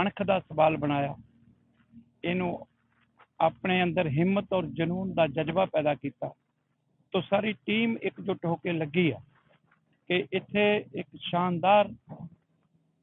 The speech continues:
ਸਮਾਰਕ ਬਣਾਉਣ ਦਾ ਜੋ, ਅਹ, ਜਿਹਨੂੰ, ਜਿੱਥੋਂ ਸੰਗਤਾਂ ਪ੍ਰੇਰਨਾ ਲੈ ਕੇ ਜਾਣ, ਅਣਖ,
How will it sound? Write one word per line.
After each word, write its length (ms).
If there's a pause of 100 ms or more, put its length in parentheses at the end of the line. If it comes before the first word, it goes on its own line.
(140)
ਸਮਾਰਕ 440
ਬਣਾਉਣ 340
ਦਾ 140
ਜੋ, 480 (520)
ਅਹ, 480
ਜਿਹਨੂੰ, 640
ਜਿੱਥੋਂ 340 (420)
ਸੰਗਤਾਂ 380
ਪ੍ਰੇਰਨਾ 580
ਲੈ 140
ਕੇ 140
ਜਾਣ, 240 (1160)
ਅਣਖ, 140